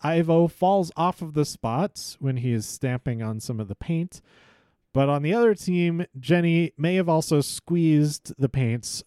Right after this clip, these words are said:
more than twice. So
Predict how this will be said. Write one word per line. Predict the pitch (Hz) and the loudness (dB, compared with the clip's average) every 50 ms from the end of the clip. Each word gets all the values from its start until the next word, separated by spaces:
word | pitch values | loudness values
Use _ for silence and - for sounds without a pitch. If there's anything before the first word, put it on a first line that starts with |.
| _ _ - | _ _ -8
more | 131 123 120 123 127 135 131 131 127 123 127 127 123 | -6 0 4 4 6 6 6 6 6 4 4 2 0
than | - 107 113 113 107 113 113 117 120 | -2 -4 -4 -2 -2 -4 -6 -8 -10
twice. | - - - 135 113 95 82 80 - - - - - - - - _ _ _ _ _ _ _ _ _ _ _ _ _ _ _ _ _ _ | -12 -8 -6 -4 -4 -4 -6 -10 -14 -14 -14 -12 -14 -14 -16 -20 _ _ _ _ _ _ _ _ _ _ _ _ _ _ _ _ _ _
So | - - - 151 135 117 104 98 101 107 117 - | -18 -6 -2 0 0 0 0 -2 -4 -6 -8 -10